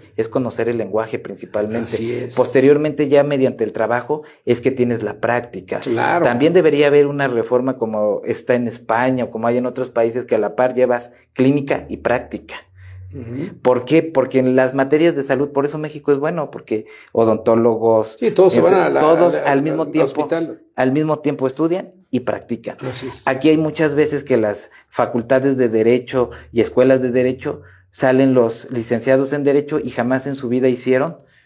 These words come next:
Speaker 1: una sola demanda. O yo me he topado con doctores en amparo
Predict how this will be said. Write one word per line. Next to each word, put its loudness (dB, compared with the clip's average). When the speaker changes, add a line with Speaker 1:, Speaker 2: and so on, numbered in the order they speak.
Speaker 1:
una 2
sola 2
demanda. 0
O 4
yo 6
me 4
he 2
topado 0
con -6
doctores -2
en -4
amparo -2